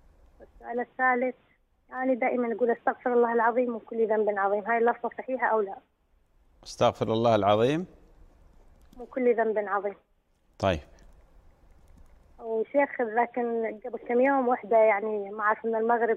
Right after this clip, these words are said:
Speaker 1: كلمة ما أعرف، انصحت إنه الواحد يسمع محاضرة يوم ي-، مع كل وجبة غداء.
Speaker 2: إيه.
Speaker 1: إيه، أنا والله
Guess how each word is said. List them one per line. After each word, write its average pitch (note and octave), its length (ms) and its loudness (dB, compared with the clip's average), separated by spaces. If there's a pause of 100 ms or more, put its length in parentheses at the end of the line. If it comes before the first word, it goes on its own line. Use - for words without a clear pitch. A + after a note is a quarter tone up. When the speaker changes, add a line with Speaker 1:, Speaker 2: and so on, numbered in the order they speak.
Speaker 1:
كلمة A3+ 260 2
ما G#3+ 80 0
أعرف، G3+ 240 -2 (640)
انصحت A#3 580 -2
إنه A#3 200 2
الواحد A3+ 360 0
يسمع G#3+ 340 -12
محاضرة A3 720 0 (460)
يوم G#3+ 200 -6
ي-، G#3 680 0 (200)
مع G#3 140 -8
كل A3 220 -2
وجبة G#3+ 380 0
غداء. A3 300 2 (1200)
Speaker 2:
إيه. B2+ 180 2 (1300)
Speaker 1:
إيه، A#3 260 -2
أنا B3 380 4
والله A#3+ 320 6